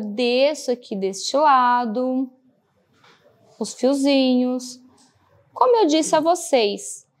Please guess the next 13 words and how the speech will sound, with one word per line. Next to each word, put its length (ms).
respeitando 840
a 80
nascente 580
natural, 840
você 260
consegue 640
sustentar 760
até 200
cem 380
vezes 420
o 80
próprio 400
peso. 680